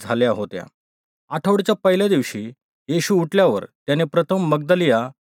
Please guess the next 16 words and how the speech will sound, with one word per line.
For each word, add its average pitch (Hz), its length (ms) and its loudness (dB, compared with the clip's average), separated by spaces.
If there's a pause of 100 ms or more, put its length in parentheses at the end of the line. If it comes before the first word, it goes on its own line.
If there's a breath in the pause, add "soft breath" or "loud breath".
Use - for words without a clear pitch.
(140)
नगराची 147 500 2
मरियाला, 147 640 0 (360)
जिच्यातून 185 480 2
त्याने 147 400 0
सात 156 320 2
भूते 151 340 -2
काढली 160 340 0
होती, 156 420 -2 (340)
तिला 151 280 4
दर्शन 139 500 0
दिले. 110 300 -6 (340)
ती 185 60 2
गेली 165 500 2 (220)
आणि 165 220 0
रडून 175 460 2
शोक - 280 -2